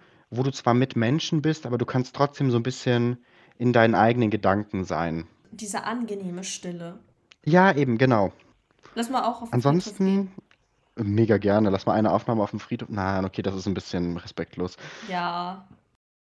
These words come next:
Speaker 2: Wollen wir jetzt noch irgendwie zum Ende irgendwie was Schönes erzählen?
Speaker 1: Ja, wir brauchen doch mal was Schönes.
Speaker 2: So was
Speaker 1: Was
Speaker 2: richtig
Speaker 1: Schönes zum
Speaker 2: Schönes.
Speaker 1: Abschluss.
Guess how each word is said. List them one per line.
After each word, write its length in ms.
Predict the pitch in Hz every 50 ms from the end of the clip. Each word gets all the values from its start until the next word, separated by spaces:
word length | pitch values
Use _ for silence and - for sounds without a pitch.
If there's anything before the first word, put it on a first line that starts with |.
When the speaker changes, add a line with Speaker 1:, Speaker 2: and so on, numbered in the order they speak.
| _ _ _ _ _ _ _ _ _ _ _ _ _
Speaker 2:
Wollen 140 | - 214 214
wir 120 | 214 208
jetzt 200 | 214 214 214 -
noch 200 | 220 214 - -
irgendwie 300 | - 208 220 214 208 208
zum 220 | - - - 202 190 -
Ende 220 | 208 214 214 202
irgendwie 340 | - 202 208 208 208 202 -
was 100 | 202 202
Schönes 440 | - - - - 214 202 202 202 -
erzählen? 560 | 208 202 - - - 196 190 190 190 196 226 - _ - - - _ -
Speaker 1:
Ja, 340 | 127 127 131 143 156 147
wir 60 | 139 135
brauchen 160 | 147 147 147
doch 80 | 147
mal 140 | 143 139 127
was 100 | 127 -
Schönes. 640 | - - - - 131 127 127 127 120 - - - - - _ _ _ _ - - -
Speaker 2:
So 140 | - - 220
was 60 | 220
Speaker 1:
Was 80 | 247 240
Speaker 2:
richtig 340 | 233 - - 139 226 226
Speaker 1:
Schönes 240 | - - - - -
zum 240 | - 214 208 208 202
Speaker 2:
Schönes. 240 | 190 185 180 185 -
Speaker 1:
Abschluss. 240 | - - - -